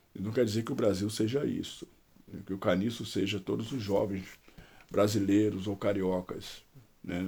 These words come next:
Não é isso que eu tô falando. Também não tô dizendo que o Brasil é um país perdido, política, economicamente, por causa da corrupção, ou por causa de outros fatores. Não.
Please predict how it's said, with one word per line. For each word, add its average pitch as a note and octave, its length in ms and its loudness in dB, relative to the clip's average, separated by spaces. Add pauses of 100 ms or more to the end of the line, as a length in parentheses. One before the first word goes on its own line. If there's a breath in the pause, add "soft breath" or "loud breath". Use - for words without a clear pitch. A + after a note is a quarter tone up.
(120)
Não A#2+ 240 0
é A2+ 80 2
isso G2+ 240 0
que - 60 -4
eu - 40 -8
tô A2+ 100 -8
falando. - 460 -4 (760 loud breath)
Também G2+ 180 2
não B2+ 60 8
tô C#3+ 120 8
dizendo A#2 280 4
que - 80 -4
o B2 60 2
Brasil G#2 520 2
é - 80 -4
um A2 120 -2
país G2+ 400 0
perdido, G2 640 -2 (680 soft breath)
política, G#2 760 2
economicamente, F2 1400 -4
por - 180 -20
causa E2+ 180 -6
da E2+ 100 -6
corrupção, F#2 960 -4
ou - 100 -16
por - 120 -20
causa F#2 240 -6
de G#2 100 -10
outros - 300 -6
fatores. - 800 -6
Não. - 260 -6